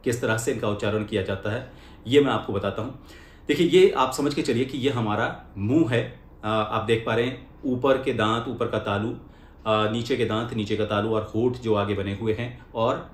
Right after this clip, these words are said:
अब बात करेंगे जीभ की पोजीशन की। जीभ की पोजीशन में न और ण का उच्चारण करते वक्त कहाँ पर उनका इस्तेमाल होता है, कहाँ उनको टच करना है या किस तरफ ले जाना है, ये आपको मैं आज बताने वाला हूँ इस एनिमेशन के जरिए।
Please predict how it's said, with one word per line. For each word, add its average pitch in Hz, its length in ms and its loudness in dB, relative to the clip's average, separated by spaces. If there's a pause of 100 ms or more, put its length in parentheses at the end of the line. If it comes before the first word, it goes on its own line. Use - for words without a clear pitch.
(400)
अब 131 100 2
बात 123 280 2
करेंगे 120 260 2
जीभ 127 500 -2
की 117 140 -4 (120)
पोजीशन 104 400 -2
की। 95 300 -6 (540)
जीभ 139 260 0
की 214 100 -2
पोजीशन 151 400 0
में 165 340 -2 (100)
न 113 140 0
और 135 400 0
ण 123 120 0
का 131 140 -2
उच्चारण 107 360 0 (460)
करते 120 260 2
वक्त 127 240 -2
कहाँ 120 300 -2
पर 127 100 0
उनका 120 280 -4
इस्तेमाल 104 380 -2
होता 98 180 -2
है, 117 60 0
कहाँ 110 240 -4
उनको 107 180 -2
टच 120 280 -4
करना 104 280 -4
है 117 220 -6 (200)
या 117 100 -2
किस 120 220 -4
तरफ 113 200 -2
ले 101 140 0
जाना 104 240 0
है, 120 180 -8 (340)
ये 113 180 0
आपको 131 260 0
मैं 107 100 2
आज 98 240 -4 (160)
बताने 101 300 -2
वाला 101 180 0
हूँ 120 160 -2
इस 117 120 -4
एनिमेशन 104 380 -4
के 120 80 -4
जरिए। 92 340 -6